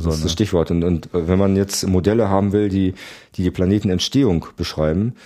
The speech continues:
Speaker 1: dann kann man das ja eigentlich nur machen, indem man das Weltall, wie wir es kennen, mit unseren Raumsonden erfassen können, als Labor benutzt, ja?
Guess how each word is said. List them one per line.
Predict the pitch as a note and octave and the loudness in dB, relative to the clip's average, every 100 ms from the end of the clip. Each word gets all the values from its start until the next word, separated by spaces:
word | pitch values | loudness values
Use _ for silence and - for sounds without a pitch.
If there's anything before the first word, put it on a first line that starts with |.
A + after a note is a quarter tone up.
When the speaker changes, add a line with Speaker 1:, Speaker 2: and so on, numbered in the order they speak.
| - _ _ - | -20 _ _ -4
Speaker 1:
dann | F2+ | -2
kann | G2+ | 0
man | G2 | 2
das | G2+ - | 2 0
ja | E2+ | 0
eigentlich | G2 G2 | 0 0
nur | G2 | 0
machen, | G2 | 0
indem | G2 F#2 | 2 2
man | |
das | F2+ F2 | 0 0
Weltall, | F2+ F#2+ G#2+ A2+ B2 G#2+ | 0 2 2 0 -2 -6
wie | F2+ | -4
wir | |
es | F#2+ | -4
kennen, | - G2+ A2+ | 0 0 2
mit | G2 - | 0 -2
unseren | F2+ F2+ | -2 0
Raumsonden | E2 F#2 G2+ G2+ G2 | 2 0 0 0 -2
erfassen | E2+ - F#2 A2+ | -2 -2 0 0
können, | A#2 A2+ B2 C3+ - - - - _ | 0 0 0 -4 -10 -20 -20 -20 _
als | - G#2 - - - | -2 0 0 -8 -6
Labor | F#2+ F#2 F#2 F#2+ D#2+ | 0 0 2 2 2
benutzt, | D2 D2 - - - | 0 -2 -6 -14 -6
ja? | E2+ B2+ | -4 -4